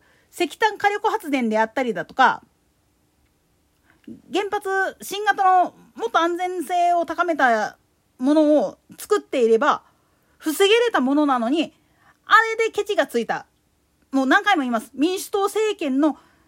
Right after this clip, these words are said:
支持が全部おかしな方向に行ってしまったがために、今の状況が生まれてるんだよっていうことを、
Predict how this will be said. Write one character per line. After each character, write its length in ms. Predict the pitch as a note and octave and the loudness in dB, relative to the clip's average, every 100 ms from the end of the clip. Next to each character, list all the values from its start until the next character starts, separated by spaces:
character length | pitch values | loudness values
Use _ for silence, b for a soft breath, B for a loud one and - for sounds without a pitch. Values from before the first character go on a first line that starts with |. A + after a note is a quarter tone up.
| b b _ | b b _
支 220 | - G4 | -8 -4
持 120 | G4 C#4 | -2 0
が 200 | C4 E3 | 0 0
全 100 | E3 - A#4 G#4+ F4 | -6 2 2 2 -8
部 220 | C4+ G3 _ _ _ _ _ | -8 -8 _ _ _ _ _
お 80 | D4 | -4
か 100 | E4+ | -2
し 100 | - | 0
な 120 | F#4+ | 0
方 160 | C#4+ D4 | 2 0
向 100 | C#4 | -2
に 140 | C#4 | -2
行 80 | E4 | -6
っ 20 | |
て 80 | F#4+ | -8
し 80 | D#4 | -2
ま 120 | G4+ | -2
っ 60 | G4 | 0
た 100 | C#4 | -2
が 100 | B3+ | -2
た 280 | _ - A4 | _ -2 -2
め 100 | G#4+ | -2
に、 140 | G#4 B4 F4 b b b _ _ _ - | -8 -10 -12 b b b _ _ _ -4
今 300 | F#4+ E4+ C4 | 2 4 4
の 200 | A#3+ G3 | 0 0
状 200 | C#4+ C#4+ | 0 0
況 240 | D#4 C4+ | 0 2
が 160 | C4+ E3+ | 2 4
生 100 | E4 | 4
ま 120 | E4 | 4
れ 80 | E4+ | 4
て 100 | E4+ | 0
る 80 | D4 | 2
ん 60 | |
だ 80 | A#3 | 2
よ 100 | D4 | 0
っ 80 | D#4+ | -2
て 140 | - | -4
い 80 | A#3+ | -2
う 140 | A#3+ A3+ | -2 -4
こ 100 | A3+ | -4
と 140 | G3+ | -2
を、 200 | G#3 | -4